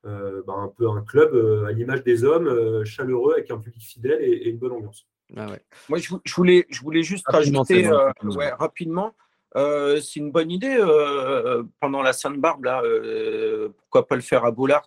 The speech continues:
Speaker 3: et essayer de, de, de faire quelque chose. Ça peut être une, une bonne idée. Voilà.
Speaker 2: Pour mettre en lumière l'équipe féminine, justement.
Speaker 3: Ouais, tout à fait.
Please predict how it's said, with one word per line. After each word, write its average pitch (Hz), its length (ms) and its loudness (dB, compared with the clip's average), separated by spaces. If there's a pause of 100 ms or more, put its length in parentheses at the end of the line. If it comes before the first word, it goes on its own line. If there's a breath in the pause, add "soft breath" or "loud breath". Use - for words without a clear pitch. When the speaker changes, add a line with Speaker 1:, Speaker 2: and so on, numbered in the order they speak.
Speaker 3:
et 110 160 -6
essayer 120 320 -8
de, 110 280 -4
de, 107 260 -2
de 107 120 -6
faire 117 200 -4
quelque - 260 -4
chose. - 240 0
Ça 123 100 0
peut - 120 -4
être - 160 -4
une, 120 260 0
une 113 160 -2
bonne 117 180 2
idée. 170 220 0 (580 soft breath)
Voilà. 120 140 4
Speaker 2:
Pour - 60 4
mettre 180 200 4
en 170 80 6
lumière 160 340 8
l'équipe 139 280 0
féminine, 151 340 -2
justement. 127 320 -8
Speaker 3:
Ouais, 160 260 4
tout - 240 -16
à 143 100 2
fait. 226 280 -2